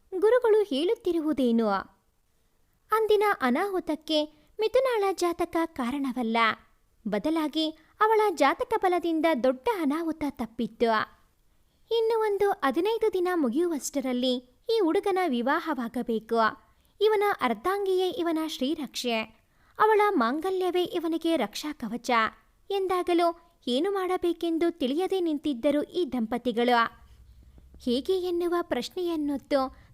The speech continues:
ತಮಗೆ ಬೆನ್ನಾಗಿ ನಡೆಯುತ್ತಿದ್ದವರ ಕಂಡು ಅದೇ ಮಾಸದ ನಗು ಇತ್ತು ಗುರುಗಳ ಮೊಗದಲ್ಲಿ. "ಹರ ಹರ ಶಂಭೋ, ಕಾಲಾಯ ತಸ್ಮೈ ನಮಃ" ಎಂದವರ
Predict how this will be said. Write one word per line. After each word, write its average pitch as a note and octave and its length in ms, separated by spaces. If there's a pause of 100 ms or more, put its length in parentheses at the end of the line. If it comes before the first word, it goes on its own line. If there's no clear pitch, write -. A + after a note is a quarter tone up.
ತಮಗೆ G#4 340
ಬೆನ್ನಾಗಿ F4+ 600
ನಡೆಯುತ್ತಿದ್ದವರ D#4 920
ಕಂಡು C4+ 580 (220)
ಅದೇ C4+ 280
ಮಾಸದ E4 460
ನಗು C#4+ 300
ಇತ್ತು C4 760
ಗುರುಗಳ F#4+ 420
ಮೊಗದಲ್ಲಿ. A#3 680 (600)
"ಹರ G4 180 (120)
ಹರ E4 140
ಶಂಭೋ, B3 480 (340)
ಕಾಲಾಯ E4+ 540
ತಸ್ಮೈ D#4+ 480
ನಮಃ" A#3+ 320 (560)
ಎಂದವರ G4 380